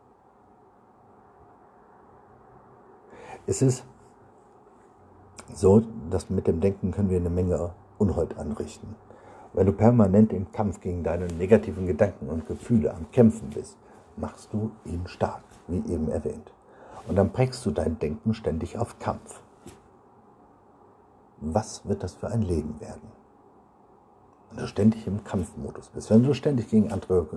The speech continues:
ähm, konkurrieren musst, wenn du ständig alles wissen musst, was ist das für ein Leben? Und im Hinterkopf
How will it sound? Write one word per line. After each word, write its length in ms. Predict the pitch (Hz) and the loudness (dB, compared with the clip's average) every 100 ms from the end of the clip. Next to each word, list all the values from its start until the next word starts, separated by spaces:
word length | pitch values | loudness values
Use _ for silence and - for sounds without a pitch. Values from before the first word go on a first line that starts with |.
| 85 87 | 0 0
ähm, 180 | 80 82 - - | 0 -4 -8 -12
konkurrieren 580 | - 90 85 87 87 71 | -2 -2 0 0 2 0
musst, 160 | 67 - | -2 2
wenn 140 | 113 | 4
du 60 | 113 | 4
ständig 520 | - 139 113 107 - | 2 2 2 2 0
alles 240 | 120 110 | 0 2
wissen 300 | 101 92 - | -2 -8 -10
musst, 220 | - - - - - - - _ - _ _ - - - - - - _ _ - _ _ _ _ _ _ - _ _ - - | -12 -14 -20 -20 -20 -20 -20 _ -20 _ _ -20 -20 -20 -20 -20 -20 _ _ -20 _ _ _ _ _ _ -20 _ _ -20 -14
was 160 | 107 113 | -10 -8
ist 160 | - | -4
das 140 | 123 - | -4 0
für 100 | 113 | 2
ein 140 | 120 | 2
Leben? 360 | 117 139 107 - - - _ _ _ _ _ _ _ _ _ - | 2 -2 -4 -8 -20 -20 _ _ _ _ _ _ _ _ _ -20
Und 140 | - | -16
im 100 | - | -12
Hinterkopf 680 | - - 123 110 - 127 - | -6 2 2 2 0 -2 -4